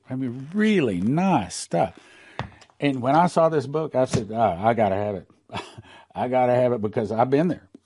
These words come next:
I mean, Leslie and I've been there. We, we know this stuff's true. We've been there. You know, we got our own photographs, a lot of this stuff. This,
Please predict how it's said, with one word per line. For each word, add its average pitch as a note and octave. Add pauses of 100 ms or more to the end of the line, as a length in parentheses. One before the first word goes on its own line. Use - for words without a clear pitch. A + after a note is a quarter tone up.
I G2+
mean, G2+
Leslie B2
and B2
I've B2
been C3
there. A#2
We, C3+
we D3
know F#3+
this F3
stuff's -
true. F2 (100)
We've G3+
been B3
there. -
You G2
know, A#2+
we D3+
got C#3+
our D3
own F3+
photographs, G#3
a -
lot E3+
of E3+
this -
stuff. - (1900)
This, C#3+